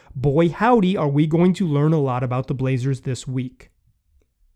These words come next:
Here's why I think it's okay to be optimistic. And the first one is the obvious one.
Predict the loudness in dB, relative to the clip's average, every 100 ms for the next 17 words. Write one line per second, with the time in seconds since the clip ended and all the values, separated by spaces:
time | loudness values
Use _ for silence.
0 | _ _ _ _ _ _ _ _ _ _
1 | -14 0 2 2 0 0 2 2 0 -4
2 | -4 -4 -4 -8 -10 -12 -12 -14 -16 _
3 | -14 -12 -12 -6 -4 4 6 6 2 0
4 | 0 -2 -4 -4 -4 -4 -4 -8 -8